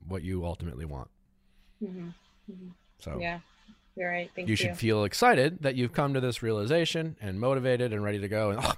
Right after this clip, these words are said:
Speaker 1: man, thank God. Don't you find it, like, you ever get lost and you're just, like, you miss a turn, and then you're like, "Oh my God, if I only I would have noticed twenty miles ago I was going in the wrong direction."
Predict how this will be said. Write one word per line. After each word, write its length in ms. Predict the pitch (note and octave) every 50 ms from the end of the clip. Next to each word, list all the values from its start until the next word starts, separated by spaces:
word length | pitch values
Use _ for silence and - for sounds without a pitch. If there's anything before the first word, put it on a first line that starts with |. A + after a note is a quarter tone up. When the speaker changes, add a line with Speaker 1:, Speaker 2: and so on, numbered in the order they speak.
| -
Speaker 1:
man, 100 | - - - -
thank 220 | - C#3+ E3 D#3+ -
God. 340 | A2+ C3 E3+ D3+ D#2+ - - - - - - - - - -
Don't 180 | - D3 D#3 D#3+
you 60 | F#3
find 180 | D#3+ F#3 F#3+ F#3+
it, 80 | D#3+
like, 220 | C#3 D3 D3 A#2 B2
you 100 | C#3+ D3
ever 160 | D3+ E3+ F#3+
get 160 | E3+ D#3 G2+
lost 480 | G#2 G#2 A2+ C3+ D#3 E3 D#3 - - -
and 80 | A#2+
you're 80 | A#2 A#2+
just, 140 | B2 A#2+ -
like, 200 | B2+ A#2 G#2 G#2 - -
you 140 | A#2 A2+
miss 280 | A2+ A#2 B2+ B2+ - -
a 60 | A#2+
turn, 500 | G#2+ - A#2+ A#2 A#2+ C3 C#3+ D#3 E3 D#3
and 100 | B2 A2+
then 100 | A#2 A#2 A#2+
you're 180 | A#2+ A#2 A#2
like, 160 | A2+ A2 A2 - -
"Oh 20 |
my 120 | C#3+ B2 A#2
God, 340 | - B2+ C#3 C3+ G#2+ F2+ - - - - - - - - -
if 80 | -
I 40 | C3+
only 220 | C#3+ D#3+ F3 E3+ D#3
I 80 | C#3
would 140 | B2 A#2 A#2+
have 140 | A2 G2+ F#2+
noticed 600 | A2 A2+ B2 D3 E3+ D#3+ A#2+ F#2 F2+ - - - - - - - - - - - - - _ _ _ -
twenty 300 | - - E3+ F#3 E3+ C#3
miles 440 | A#2+ A2+ A#2+ F3 A#3+ A#3+ E3+ A2
ago 180 | A2 F#2+ G2+ G2
I 140 | F2+ F2 F2
was 100 | F2 F2
going 220 | - G2 F#2+ F#2
in 60 | F#2
the 80 | F2+ F2
wrong 240 | F2 F2 E2 E2 D#2
direction." 500 | D#2 D#2 D2+ D2+ - - D#2 A#1 G1+